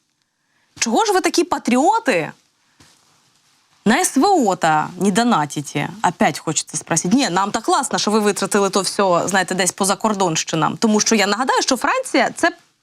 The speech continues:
один із основних партнерів, е, України. Там Штати, Британія,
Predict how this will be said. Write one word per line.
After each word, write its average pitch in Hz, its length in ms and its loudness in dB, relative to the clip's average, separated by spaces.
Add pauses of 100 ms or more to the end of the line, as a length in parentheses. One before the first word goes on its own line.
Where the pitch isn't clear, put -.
(140)
один 262 320 2
із 277 220 -2 (300)
основних 294 480 0
партнерів, 262 640 0 (420)
е, 190 320 2
України. 220 640 0
Там 170 340 -4
Штати, 311 880 0 (320)
Британія, 240 1000 2